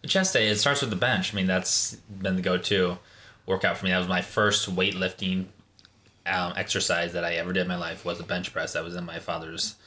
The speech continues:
well, it was in my family's, my parents, my father, it was my father's old bench press that was in my house that I grew up in, in Urbandale, Iowa, in the basement.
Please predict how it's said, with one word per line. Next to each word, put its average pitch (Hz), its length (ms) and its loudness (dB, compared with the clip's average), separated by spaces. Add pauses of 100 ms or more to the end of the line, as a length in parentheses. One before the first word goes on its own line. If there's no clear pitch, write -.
(220)
well, 170 120 2
it 92 40 2
was 92 120 2
in 95 60 2
my 85 160 -2 (360)
family's, 92 580 2 (220)
my 90 80 -4
parents, 135 400 0
my 95 120 2
father, 107 260 4
it - 20 4
was 104 80 2
my 101 140 2
father's 127 480 4
old 107 320 2
bench 95 240 0
press 85 180 0
that 85 160 -2
was 87 160 -6
in 92 100 2
my 85 360 -4 (720)
house - 600 0 (200)
that 87 140 -2
I 82 80 -4
grew 90 220 -2
up 120 180 -2
in, 85 260 -8 (300)
in 85 120 -8
Urbandale, 80 420 -8
Iowa, 87 340 -8 (100)
in 98 120 -8
the 82 40 -10
basement. 90 420 -2